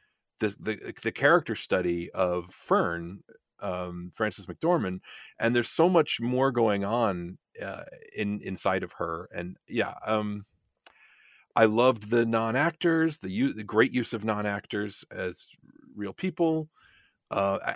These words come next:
I, I hate the fact that when there's, I don't know, how, how do I word this? When you start to see person after person who is not, like, movie attractive, you immediately are like, "Oh, non-actors." And I hate that.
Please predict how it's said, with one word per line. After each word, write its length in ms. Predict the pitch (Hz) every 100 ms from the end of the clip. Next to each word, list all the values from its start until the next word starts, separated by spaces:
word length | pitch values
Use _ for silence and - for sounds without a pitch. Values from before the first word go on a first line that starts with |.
| -
I, 220 | - 127
I 40 | 123
hate 300 | 160 220 -
the 80 | -
fact 400 | 131 117 - 120
that 320 | 104 92 - _ _ _ _ _ _ _
when 300 | 113 113 110
there's, 340 | 107 101 - _ _ _ _ _ _ _ _ - - - -
I 60 |
don't 100 | 104
know, 60 | 104
how, 200 | 113 110
how 140 | 113
do 80 | 110
I 60 | 90
word 300 | 95 90 80
this? 180 | 80 - - -
When 120 | 113
you 60 | 143
start 320 | - 175 202
to 100 | 165
see 640 | - 147 139 123 110 98 - _
person 320 | - 139 - 120
after 220 | 110 -
person 400 | - 117 - 110
who 180 | 98 92
is 160 | 87
not, 320 | 95 95 95 - -
like, 240 | 95 87
movie 580 | 87 90 92 101 98 98
attractive, 640 | 95 107 101 - 147 156 - _ _ _ _ _ _
you 140 | 107 110
immediately 500 | 104 113 120 101 95
are 140 | 95
like, 300 | 90 90 -
"Oh, 180 | 240 165
non-actors." 640 | 101 117 120 127 - -
And 80 | 107
I 80 | 123
hate 200 | 180 -
that. 180 | -